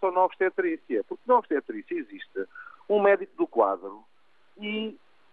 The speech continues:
todos os outros médicos são prestadores de serviço. Na cardiologia, há uma médica do quadro. Em urologia, há dois médicos do hospital, eh, que muito em breve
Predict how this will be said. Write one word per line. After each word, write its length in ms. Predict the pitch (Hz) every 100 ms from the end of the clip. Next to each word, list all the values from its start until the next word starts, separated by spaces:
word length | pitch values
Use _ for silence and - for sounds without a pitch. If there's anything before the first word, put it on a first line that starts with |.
| -
todos 260 | 240 190
os 220 | 190 175
outros 320 | 143 143 165 147
médicos 400 | 143 151 165 -
são 100 | 185
prestadores 380 | - 185 180
de 60 | -
serviço. 560 | 202 165 156 - - - -
Na 140 | 214
cardiologia, 920 | - 202 156 165 139 104 95 95 85 - - - - -
há 140 | 202
uma 220 | 202 202
médica 440 | 190 175 175 175 180
do 100 | 185
quadro. 540 | 190 156 135 143 110 - _
Em 100 | 196
urologia, 680 | 214 190 175 156 110 107 123
há 40 | 170
dois 280 | 208 196 151
médicos 440 | 143 127 143 -
do 120 | 160
hospital, 720 | 175 170 - - 160 127 135 - _ _ _ _ -
eh, 180 | 165 165
que 180 | - - _ _
muito 460 | - - 170 180 170
em 80 | 156
breve 440 | 156 160 151 156